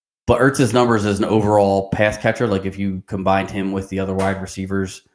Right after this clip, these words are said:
um, he would have ranked outside the top ten at wide receiver that year. Last season, McLaurin was the eighteenth highest graded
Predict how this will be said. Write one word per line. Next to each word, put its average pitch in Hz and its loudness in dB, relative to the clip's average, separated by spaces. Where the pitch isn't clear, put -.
um, 98 0
he 120 2
would 120 6
have 113 2
ranked 104 0
outside 95 -2
the 92 -12
top 92 -6
ten 98 -4
at 87 -4
wide 92 -2
receiver 92 -6
that 90 -2
year. 92 -4
Last 127 2
season, 113 0
McLaurin 113 0
was 101 2
the 101 -4
eighteenth 110 -2
highest 101 0
graded 101 -2